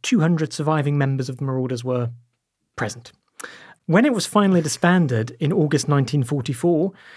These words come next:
the five thousand three hundred and seventh, um, Provisional Combat Team had one hundred and thirty combat effective men and officers. The stat I absolutely love, just <laughs> brings up the terror of this,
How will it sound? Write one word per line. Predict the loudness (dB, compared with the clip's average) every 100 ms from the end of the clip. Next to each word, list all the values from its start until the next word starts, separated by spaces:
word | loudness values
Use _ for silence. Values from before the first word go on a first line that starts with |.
| -20 _ -4
the | -4
five | 2 2 2
thousand | 0 -2 0 0 -4 -6 -18
three | -4 -2 0
hundred | 0 0 -2
and | -4 -4
seventh, | -4 -2 -2 -4 -10 -18 -20 _
um, | -2 -2 0
Provisional | 0 2 0 0
Combat | -2 0 -2 -2
Team | 0 0 -2 -10 _
had | -4 -4
one | -2 -2 -2
hundred | -2 -4 -4 -4
and | -10
thirty | -6 -2 -2 -2 -6 -6 -10 _ -6
combat | -2 -2 -4
effective | -6 -8 -6 -6
men | -2 -2
and | -4
officers. | -6 -10 -12 -14 -20 -20 -10
The | 0
stat | 2 2 2 2 0 -6 -8 0
I | 2 4
absolutely | 2 -2 -4 -2 -2 -2
love, | -2 -2 -2 -4 -6 -8 -10 _ -20 -20 -20 -6
just | -4 -2 2
<laughs> |
brings | 2 4
up | 2 2
the |
terror | 2 4 4 4
of |
this, | 2 -2